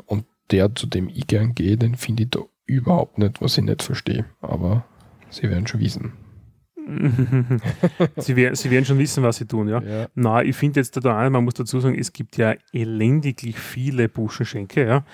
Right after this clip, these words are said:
Speaker 1: Das stimmt.
Speaker 2: Ähm, gewonnen hat offensichtlich zweitausendachtzehn, Walter, ist das jetzt, was ich da
Speaker 1: Ja,
Speaker 2: vorne
Speaker 1: genau.
Speaker 2: hab, ja.
Speaker 1: Bolz, Buschenschank Bolz.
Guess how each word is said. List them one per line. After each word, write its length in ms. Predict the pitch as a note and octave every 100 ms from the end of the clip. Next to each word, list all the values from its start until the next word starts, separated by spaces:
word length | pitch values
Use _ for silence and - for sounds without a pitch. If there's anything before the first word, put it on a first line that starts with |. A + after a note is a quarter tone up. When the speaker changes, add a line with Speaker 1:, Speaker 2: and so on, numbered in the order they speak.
| -
Speaker 1:
Das 120 | -
stimmt. 220 | - - A#2
Speaker 2:
Ähm, 800 | A2 A2+ A2+ A2+ A2+ A2+ A2 G#2 -
gewonnen 640 | - B2 A2+ C3 E3+ D#3+ A#2+
hat 260 | B2+ C#3+
offensichtlich 640 | C3+ - B2 C3 C3+ D3 C3
zweitausendachtzehn, 840 | - A#2+ A#2+ A#2 A#2 - - B2+
Walter, 280 | G#2 G2 -
ist 140 | G2+
das 120 | A2 G#2+
jetzt, 200 | G2+ G#2+
was 140 | G2+
ich 40 | G#2
da 80 |
Speaker 1:
Ja, 60 | G#2
Speaker 2:
vorne 160 | G#2+ G#2
Speaker 1:
genau. 120 | A2
Speaker 2:
hab, 160 | D3
ja. 160 | - C#3+ - - -
Speaker 1:
Bolz, 640 | - A#2 C#3 - - - - _ _ -
Buschenschank 640 | A#2 - A#2+ G#2 A2 -
Bolz. 560 | - - - - -